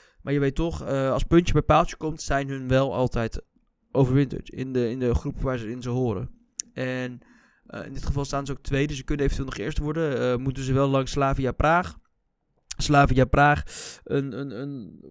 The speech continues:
knappe, eh, eh, campagne tot nu toe. Eh, ze eindigen hun campagne met een, eh, wedstrijd,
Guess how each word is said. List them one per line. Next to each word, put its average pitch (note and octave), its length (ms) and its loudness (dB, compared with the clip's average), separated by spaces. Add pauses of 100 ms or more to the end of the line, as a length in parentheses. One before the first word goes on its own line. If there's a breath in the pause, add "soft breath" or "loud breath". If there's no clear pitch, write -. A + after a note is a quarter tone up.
(100)
knappe, E3 560 2
eh, A#2+ 1600 2
eh, - 100 -8
campagne F3+ 520 4
tot F#3 160 -2
nu E3+ 160 -6
toe. D#3+ 280 -4 (420 loud breath)
Eh, C3 260 -2
ze C3 160 0
eindigen D3+ 460 0
hun C#3+ 140 -2
campagne C3+ 720 -4 (680)
met C3 580 -4
een, A#2+ 360 -6
eh, A#2 300 -4
wedstrijd, B2+ 800 -2